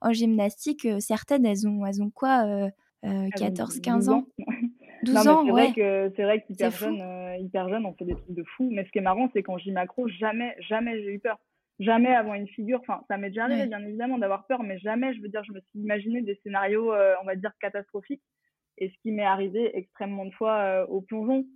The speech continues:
Speaker 2: où en fait, c'est, on fait beaucoup de visualisation, nous, euh, que ce soit en gym, en plongeon, c'est, c'est inévitable. Mais à partir du moment où, en fait, toi, tu fais la visualisation et que tu te vois foirer, euh, là,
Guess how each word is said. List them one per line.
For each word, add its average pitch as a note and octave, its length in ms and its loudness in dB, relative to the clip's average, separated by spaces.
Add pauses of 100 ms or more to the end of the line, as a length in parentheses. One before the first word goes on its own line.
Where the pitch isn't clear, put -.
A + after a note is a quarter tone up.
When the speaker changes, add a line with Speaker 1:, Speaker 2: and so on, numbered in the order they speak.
(240)
Speaker 2:
où G#3+ 140 -2
en G3 100 0
fait, B3 180 4 (400)
c'est, G3 200 2 (260)
on G#3+ 100 -8
fait D#4+ 140 -2
beaucoup C4 240 0
de G#3+ 80 -2
visualisation, G#3 720 -2
nous, F#3+ 260 -8
euh, F3+ 160 -2 (140)
que - 60 -20
ce - 120 -20
soit G3 120 -6
en F#3 120 -6
gym, G3+ 220 -4
en F3+ 80 -4
plongeon, G#3+ 500 -4
c'est, F3+ 400 -4 (420)
c'est G3 100 4
inévitable. G#3 720 2 (380)
Mais G#3+ 120 2
à G3 80 4
partir G3+ 260 0
du A3 100 0
moment C4 280 4
où, G#3+ 100 0
en G3 80 0
fait, C4 260 0 (200)
toi, C#4+ 240 2
tu A#3 140 -16
fais B3 120 -4
la G#3+ 100 -2
visualisation G#3+ 720 -6
et G#3+ 60 -10
que - 80 -20
tu - 100 -20
te G3 60 -14
vois G#3+ 340 -2 (240)
foirer, A3 340 -2 (540)
euh, F3 640 -10
là, F#3 140 -2